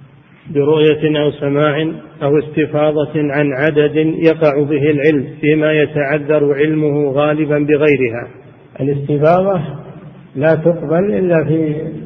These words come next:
Speaker 2: حدود ضيقة، لا تقبل إلا في حدود ضيقة بشروط،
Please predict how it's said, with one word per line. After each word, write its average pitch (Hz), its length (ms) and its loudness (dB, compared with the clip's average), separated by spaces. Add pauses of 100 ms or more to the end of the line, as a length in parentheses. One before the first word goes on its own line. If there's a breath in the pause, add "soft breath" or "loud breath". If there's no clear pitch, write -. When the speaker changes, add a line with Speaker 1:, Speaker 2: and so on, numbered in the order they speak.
(420)
Speaker 2:
حدود 156 300 0
ضيقة، 131 800 0 (1700)
لا 120 180 -8
تقبل 151 400 -4
إلا 139 440 0 (1120)
في 135 180 -4
حدود 135 380 0 (580)
ضيقة 170 560 0
بشروط، 170 600 -2